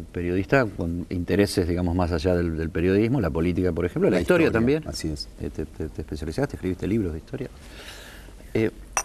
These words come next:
Speaker 1: ¿cómo, cómo actúa el periodista en eso de recorrer la calle? O sea, ¿cuán-, cuánto te mueve el saber? O sea, eh,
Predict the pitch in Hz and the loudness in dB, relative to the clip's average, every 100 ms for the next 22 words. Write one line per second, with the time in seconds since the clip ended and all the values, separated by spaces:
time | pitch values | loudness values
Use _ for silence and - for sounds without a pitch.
0 | - 277 269 262 - - 247 240 226 - | 0 2 4 2 0 -4 2 4 2 2
1 | 226 208 127 - 104 98 98 127 - - | 2 4 2 4 6 6 4 2 2 2
2 | 107 104 - 101 87 90 87 85 90 98 | 2 2 2 2 4 0 0 2 4 4
3 | 101 - 92 87 85 80 - 80 78 - | 2 -4 -2 -2 0 -2 -4 -8 -4 0
4 | 110 156 165 165 185 180 127 131 156 131 | 2 2 0 0 0 2 4 4 4 2
5 | - 98 87 76 80 - - 90 78 104 | 2 2 4 0 -4 -10 -2 0 2 2
6 | 82 92 | 0 -2